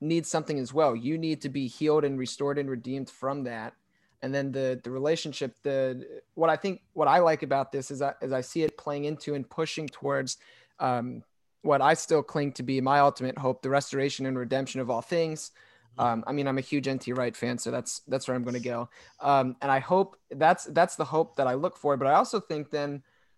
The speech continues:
Speaker 1: um, it also seems to, and I'm just making this connection now, so maybe it, it,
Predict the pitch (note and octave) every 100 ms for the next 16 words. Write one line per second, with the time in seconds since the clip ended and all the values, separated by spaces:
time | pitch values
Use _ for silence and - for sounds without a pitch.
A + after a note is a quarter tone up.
0 | _ - C#3+ C3+ B2 - _ - D#3 D#3+
1 | A3+ - G3+ - - F#3+ G#3+ A3 F#3+ -
2 | - - - D3+ D3 D3 F3 F#3+ F#3+ F#3+
3 | E3+ - E3 D#3+ - C#3+ C3 B2 - C#3
4 | D#3 D#3+ - B2+ B2+